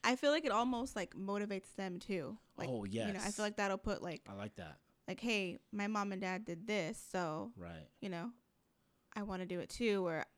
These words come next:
Speaker 1: "I feel like I should do it." But we also don't wanna pressure him, especially little Joe, you know, into,
Speaker 2: Yes.
Speaker 1: like,
Speaker 2: Yes.
Speaker 1: thinking, like, "This is how you have to do it."
Speaker 2: For sure.
Speaker 1: You know, so.
Speaker 2: For sure.
Speaker 1: But I think he knows, like, "Oh, yeah, mom and dad,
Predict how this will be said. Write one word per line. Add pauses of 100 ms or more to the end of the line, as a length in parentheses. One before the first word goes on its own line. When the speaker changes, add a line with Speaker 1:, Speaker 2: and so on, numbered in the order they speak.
(1000)
Speaker 1:
"I
feel
like
I
should
do
it."
But
we
also
don't
wanna
pressure
him, (500)
especially
little
Joe,
you
know,
into,
Speaker 2:
Yes.
Speaker 1:
like, (120)
Speaker 2:
Yes.
Speaker 1:
thinking,
like, (340)
"This
is
how
you
have
to
do
it."
Speaker 2:
For
sure.
Speaker 1:
You
know,
so.
Speaker 2:
For
sure. (320)
Speaker 1:
But (260)
I
think
he
knows,
like, (340)
"Oh,
yeah,
mom
and
dad,